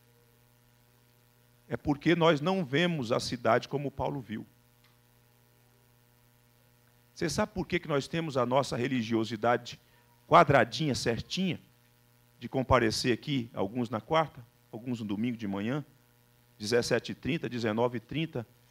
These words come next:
e mais nada acontece durante a semana? É porque nós não vemos a cidade como Paulo viu. E se você não vê a cidade como realmente ela é,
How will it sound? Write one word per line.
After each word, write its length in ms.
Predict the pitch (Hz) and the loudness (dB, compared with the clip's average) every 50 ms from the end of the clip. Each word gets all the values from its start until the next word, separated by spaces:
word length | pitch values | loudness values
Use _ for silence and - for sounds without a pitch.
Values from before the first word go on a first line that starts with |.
| _ _ _ _ _ _ _ - | _ _ _ _ _ _ _ -6
e 80 | - | -4
mais 340 | 123 131 151 180 185 151 120 | -2 2 4 4 4 4 2
nada 280 | 131 135 147 156 143 120 | 0 0 0 2 2 0
acontece 420 | - - 120 113 - 123 117 - | 0 -2 -4 -2 -2 -2 -2 -2
durante 240 | 123 110 110 104 113 | -2 -4 -2 -2 -4
a 60 | 101 | -6
semana? 420 | - 110 104 117 147 165 143 101 - _ _ _ _ _ _ _ _ _ _ _ _ _ _ _ _ - | -6 -4 -4 -2 -2 -2 -4 -6 -10 _ _ _ _ _ _ _ _ _ _ _ _ _ _ _ _ -10
É 80 | 120 | -10
porque 320 | - - 131 120 - 156 156 | -8 -8 -8 -4 -2 -2 0
nós 240 | 160 160 165 151 | 2 2 2 2
não 240 | 147 180 196 196 170 | 2 0 0 -2 -2
vemos 420 | 135 120 156 170 180 175 160 139 131 | -2 -2 -2 -2 -2 -2 -2 -2 -4
a 80 | 135 | -4
cidade 560 | 131 - - 120 110 107 117 139 143 135 135 | -4 -4 -8 -8 -4 0 0 0 0 -2 -4
como 240 | - - 139 156 147 | -8 -8 -6 -6 -6
Paulo 320 | - - 127 135 131 127 110 | -4 -4 -2 -2 -2 -4 -6
viu. 300 | 98 101 110 117 117 - _ _ _ _ _ _ _ _ _ _ _ - - - _ _ _ _ _ _ _ _ _ _ _ _ _ _ _ _ _ _ _ _ _ _ _ _ _ _ _ _ _ _ _ - - | -6 -6 -6 -6 -6 -10 _ _ _ _ _ _ _ _ _ _ _ -20 -20 -20 _ _ _ _ _ _ _ _ _ _ _ _ _ _ _ _ _ _ _ _ _ _ _ _ _ _ _ _ _ _ _ -8 -4
E 60 | 165 | -4
se 160 | - - 190 | -2 0 0
você 340 | 147 160 170 175 - 190 202 | 0 2 0 2 4 4 4
não 200 | 196 190 175 139 | 4 4 2 0
vê 160 | 117 143 170 | 2 2 2
a 40 | 147 | 2
cidade 480 | 120 - - 135 120 123 131 131 127 - | 2 0 -4 -2 2 2 2 2 2 0
como 200 | - 131 135 120 | -4 -4 -2 2
realmente 580 | 123 160 170 151 120 110 120 131 123 - 139 | 4 4 4 4 4 2 2 0 0 -2 -2
ela 180 | 123 123 104 107 | 0 2 2 2
é, 280 | 127 156 160 - - | 2 2 0 -2 -4